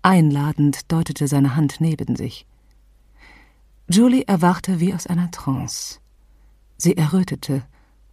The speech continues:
und setzte sich zu ihm. Wie sollte sie diesem selbstbewussten jungen Mann nur Klavierunterricht geben?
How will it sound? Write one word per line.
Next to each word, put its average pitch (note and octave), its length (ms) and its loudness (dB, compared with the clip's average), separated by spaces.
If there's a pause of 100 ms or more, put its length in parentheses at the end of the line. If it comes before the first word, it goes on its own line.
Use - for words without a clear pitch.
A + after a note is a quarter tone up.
und E3 260 2
setzte E3+ 440 -4
sich E3+ 360 -10
zu - 380 -8
ihm. C3 280 -8 (1800)
Wie G3 320 2
sollte F#3 360 0
sie F3 140 -2
diesem D3 260 4
selbstbewussten C#3 760 0
jungen C3 300 2
Mann C3 240 2
nur C3 160 -2
Klavierunterricht - 1040 -6
geben? - 340 -12